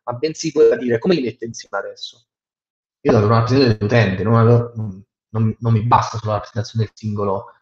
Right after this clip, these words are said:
contenuto con la quale ho interagito. E fare leveraging su, eh, corpi di, eh, diciamo, di embedding, su tanti vettori embedding che hanno topic molto differenti,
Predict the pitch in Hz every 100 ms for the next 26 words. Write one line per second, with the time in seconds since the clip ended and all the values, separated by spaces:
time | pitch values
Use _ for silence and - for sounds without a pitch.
0 | _ _ - 113 107 104 95 98 98 101
1 | 101 101 208 208 202 101 - - _ _
2 | - _ _ _ - 107 107 101 - 165
3 | 175 175 147 127 110 113 120 117 107 -
4 | 143 139 139 139 110 104 101 98 95 87
5 | _ _ - 135 147 - 156 147 135 139
6 | 143 - _ - 117 117 117 120 - _
7 | - 104 110 120 117 127 110 - - -
8 | 127 131 120 135 120 123 113 110 110 98
9 | 104 120 131 123 117 143 139 135 - 131
10 | - 131 120 123 117 98 95 - 110